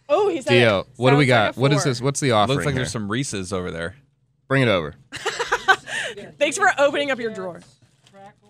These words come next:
Speaker 2: All right, so we got Reese's, Kit Kat. Some people in this building call it Reese's, by the way. I'm not gonna say who.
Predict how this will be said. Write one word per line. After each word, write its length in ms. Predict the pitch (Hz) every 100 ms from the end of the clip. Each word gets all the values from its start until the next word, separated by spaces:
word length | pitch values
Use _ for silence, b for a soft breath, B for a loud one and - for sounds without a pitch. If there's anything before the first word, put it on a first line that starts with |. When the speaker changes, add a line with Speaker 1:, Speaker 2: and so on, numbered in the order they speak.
| -
Speaker 2:
All 80 | 92
right, 160 | 82 73
so 320 | 110 92 -
we 140 | 95 95
got 200 | 82 78
Reese's, 640 | 98 117 147 147 160 - _ -
Kit 160 | 123 -
Kat. 380 | 127 92 - - _ _ -
Some 220 | 127 139
people 260 | 160 127 107
in 60 |
this 140 | 98 -
building 320 | 90 85 80
call 180 | 87 76
it 80 |
Reese's, 520 | 67 95 87 85 69 -
by 140 | 62
the 100 | 62
way. 140 | 60
I'm 60 | 71
not 180 | 73 -
gonna 140 | 71
say 240 | - 58 80
who. 180 | 53